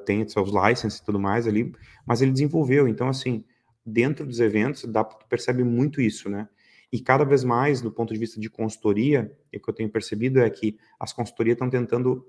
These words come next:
trazer um ag-, agregar, porque o que dá dinheiro pra consultoria é o serviço, né? Então, eles tão tentando pegar o processo de revenda, mas com agregação de serviço no ponto de vista de soc, M S S,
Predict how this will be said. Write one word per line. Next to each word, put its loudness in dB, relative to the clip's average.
trazer 0
um 0
ag-, -2
agregar, 2
porque -12
o -8
que -6
dá 2
dinheiro 0
pra -2
consultoria -2
é 0
o -4
serviço, -4
né? -4
Então, -2
eles -2
tão -4
tentando 0
pegar 4
o 2
processo 0
de -4
revenda, 2
mas 0
com -4
agregação 2
de -8
serviço 0
no -4
ponto -2
de 0
vista -2
de -6
soc, -4
M 0
S -2
S, 4